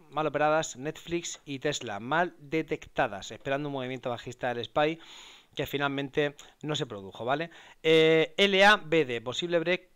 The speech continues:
treinta y nueve punto cincuenta. Me gusta bastante,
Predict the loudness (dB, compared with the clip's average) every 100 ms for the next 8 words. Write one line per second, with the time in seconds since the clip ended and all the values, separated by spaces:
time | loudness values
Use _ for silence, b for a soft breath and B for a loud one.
0 | _ -6 -4 -2 -4 -4 0 0 2 0
1 | -2 -6 -4 -2 0 0 -2 -10 -6 -4
2 | -4 -6 -10 -10 -10 -8 -4 -4 -2 2
3 | 2 4 0 2 -2